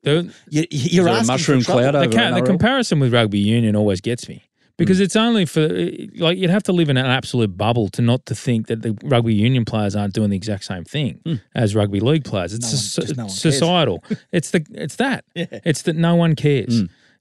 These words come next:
Speaker 1: We do
Speaker 3: Or
Speaker 1: not.
Speaker 3: that
Speaker 1: We do
Speaker 3: they're
Speaker 1: not.
Speaker 3: not dumb enough to post it to social media.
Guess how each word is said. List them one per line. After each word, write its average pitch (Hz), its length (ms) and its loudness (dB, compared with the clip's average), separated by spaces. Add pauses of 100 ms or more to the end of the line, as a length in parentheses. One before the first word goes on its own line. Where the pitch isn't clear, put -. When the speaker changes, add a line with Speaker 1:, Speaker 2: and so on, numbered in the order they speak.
Speaker 1:
We 160 180 4
do 170 100 4
Speaker 3:
Or - 60 4
Speaker 1:
not. 180 300 0
Speaker 3:
that 110 280 0 (320)
Speaker 1:
We 175 120 2
do 208 80 2
Speaker 3:
they're 214 80 4
Speaker 1:
not. 226 160 2
Speaker 3:
not - 80 -10
dumb 107 180 0
enough 92 180 -4
to - 80 -8
post 98 300 -6
it - 80 -18
to - 80 -12
social 87 280 -6
media. 92 300 -2